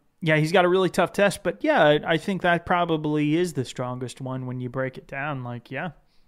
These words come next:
I could see one twenty-five going up to one thirty-five. I could see that happening for sure. I can't see it happening in the women's divisions. I don't see anybody going up and beating Ngannou. Jan has proven that against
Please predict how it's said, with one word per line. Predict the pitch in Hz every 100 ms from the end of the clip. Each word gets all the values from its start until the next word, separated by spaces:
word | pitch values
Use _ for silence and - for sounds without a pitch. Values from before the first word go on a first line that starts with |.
| _ -
I | 185
could | 226
see | 165
one | 143 147 143
twenty-five | 156 147 127 147 143 139 135
going | 139 139
up | 135
to | -
one | 135 135
thirty-five. | 135 135 135 - 135 139
I | 262
could | 196
see | 139
that | 147 135
happening | - - 165 -
for | 147
sure. | 190 202 151 _ - - - - -
I | 147
can't | 185 170
see | 190
it | 165
happening | 165 156 156
in | 147
the |
women's | 135 160 160 151 131
divisions. | 139 147 139 147 139 -
I | 139
don't | 147
see | - 131
anybody | 151 175 151 135 127
going | 123 123 127
up | 123 127
and | 120
beating | 117 113 113 117
Ngannou. | 127 139 139 135 127 - - - _ _
Jan | 143 147 139
has | 139 -
proven | 143 135 131 131
that | 127
against | 123 123 117 - -